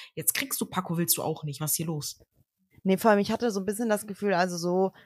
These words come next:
Speaker 2: sie hat zwar so getan, „Oh ja, ich hab das falsche Bild genommen“ und so, ne, aber sie wusste ja auch ganz genau, was Paco gemacht hat. Sie hat ja Paco auch gesehen, wie er die Farbe draufgeklatscht hat.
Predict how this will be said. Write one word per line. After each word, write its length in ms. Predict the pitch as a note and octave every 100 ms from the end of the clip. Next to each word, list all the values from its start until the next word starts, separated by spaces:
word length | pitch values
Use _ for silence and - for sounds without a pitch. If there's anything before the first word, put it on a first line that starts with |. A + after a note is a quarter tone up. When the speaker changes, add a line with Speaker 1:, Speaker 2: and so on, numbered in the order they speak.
| _ _ _ -
Speaker 2:
sie 140 | E3
hat 100 | F#3 F3+
zwar 160 | G3
so 100 | F3
getan, 420 | F3 E3+ G3 F#3+
„Oh 180 | F3+ G3+
ja, 240 | G3 F#3+ G3
ich 100 | G3
hab 80 | G3
das 140 | F#3
falsche 260 | F#3 E3+ E3+
Bild 260 | F#3+ A3
genommen“ 320 | D3+ A3 G#3+ G#3+
und 80 | G3+
so, 100 | G#3+
ne, 100 | F#3+
aber 140 | F#3
sie 140 | E3 D#3+
wusste 220 | - E3+
ja 80 | C#3+
auch 60 |
ganz 200 | - E3
genau, 220 | - D#3+ D#3
was 140 | D#3
Paco 260 | - E3 D#3
gemacht 320 | D3+ D3 -
hat. 140 | D3
Sie 60 | D#3+
hat 80 | D#3
ja 60 |
Paco 260 | D3+ D#3 -
auch 140 | -
gesehen, 320 | - D3 D#3 D3+
wie 40 |
er 100 | D3
die 80 | D#3+
Farbe 280 | D#3 E3 D#3+
draufgeklatscht 680 | D3+ D3+ - - D#3+ - -
hat. 120 | D3+